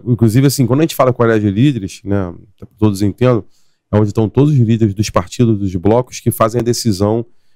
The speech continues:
que eu busquei, que aí a produtividade da Câmara tá sendo muito bom por isso, porque a decisão é compartilhada. E nós buscamos fazer um cronograma em todas as votações. E a audiência pública,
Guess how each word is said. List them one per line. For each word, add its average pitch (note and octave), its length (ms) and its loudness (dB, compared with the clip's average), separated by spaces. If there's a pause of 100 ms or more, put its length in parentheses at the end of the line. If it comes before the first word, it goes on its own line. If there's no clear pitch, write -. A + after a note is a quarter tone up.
(240)
que - 100 -2
eu A2+ 60 6
busquei, A#2 440 2
que A#2 120 -2
aí B2+ 160 4
a B2 80 2
produtividade G#2+ 680 -2
da G#2 120 -2
Câmara B2 400 0 (760)
tá G#2+ 100 2
sendo A#2+ 200 2
muito B2+ 200 2
bom B2+ 140 2
por C3+ 100 2
isso, B2 160 0
porque B2 120 0
a - 20 4
decisão A#2+ 340 0
é B2+ 80 4
compartilhada. A2 680 -2 (680)
E B2 60 4
nós C3 180 4
buscamos D3 380 0
fazer C#3+ 140 2
um D#3 60 2
cronograma C#3 640 0 (120)
em A#2+ 80 -6
todas F#3+ 220 2
as E3+ 40 4
votações. A#2 720 -2 (100)
E C3+ 100 2
a D3+ 40 4
audiência C3+ 400 2
pública, C#3 460 -2